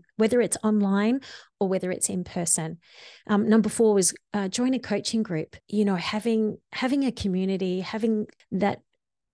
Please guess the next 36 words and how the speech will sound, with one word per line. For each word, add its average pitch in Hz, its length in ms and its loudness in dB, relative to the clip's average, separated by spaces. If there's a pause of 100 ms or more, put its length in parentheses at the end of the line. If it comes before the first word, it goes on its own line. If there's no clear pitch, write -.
(140)
person 208 420 2
there 180 220 2
that 170 180 -2
reminds 175 500 0
you 202 120 2
rather 180 260 -2
than 170 160 -6
teaches 208 540 -4
you, 294 220 2 (440)
um, 190 320 -2
that's - 240 0
in 226 160 6
your 202 100 4
corner, 208 420 2
that 214 200 -2
challenges 214 640 -4
you, 294 280 -2 (260)
that - 180 -4 (160)
makes 202 400 2
you 214 160 4
accountable, 214 720 0
that 202 320 2 (100)
helps - 420 2
you 208 160 6
go, 180 360 4 (100)
"I'm 202 180 2
gonna, 214 160 2
instead 202 360 0
of 190 80 -4
just - 320 -4
thinking 190 360 -2
about 170 320 -4
doing 175 300 -2
a 170 60 -2
webinar 170 420 -2
or, 160 240 -2